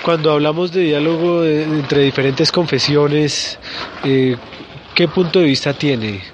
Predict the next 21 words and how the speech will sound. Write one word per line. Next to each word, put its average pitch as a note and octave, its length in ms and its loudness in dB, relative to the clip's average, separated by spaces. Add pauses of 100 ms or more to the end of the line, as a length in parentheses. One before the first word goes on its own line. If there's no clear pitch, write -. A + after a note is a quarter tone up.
(140)
Eh, B2 500 0
¿qué D3 140 0
podemos D#3 320 2
decir C3+ 240 0
al C3+ 100 0
respecto? - 580 -4 (380)
Desde B2+ 200 -2
el A#2 40 -6
punto B2+ 240 -2
de C3 40 2
vista C3 240 0
del C#3 280 0
cristianismo, C3 840 -2
de B2 120 0
sus A#2+ 100 -4
diferentes A2+ 400 -2
ramas, C#3 300 0
dentro A#2+ 260 -4
del A#2 80 -2
catolicismo A#2+ 560 -4
mismo. C#3 380 -2